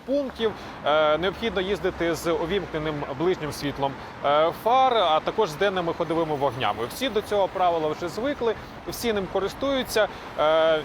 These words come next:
і, е, тепер, відтепер це правило діятиме протягом усього року. Ну, от патрульні поліці-, поліції кажуть, що така практика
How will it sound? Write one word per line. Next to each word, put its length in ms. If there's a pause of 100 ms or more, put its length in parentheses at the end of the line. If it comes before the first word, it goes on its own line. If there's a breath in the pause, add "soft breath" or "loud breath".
(120)
і, 240
е, 280 (240)
тепер, 480 (240)
відтепер 720
це 140
правило 400
діятиме 460
протягом 400 (120)
усього 600 (180)
року. 460 (240 loud breath)
Ну, 60
от 80
патрульні 520
поліці-, 520
поліції 460
кажуть, 320
що 360
така 220
практика 560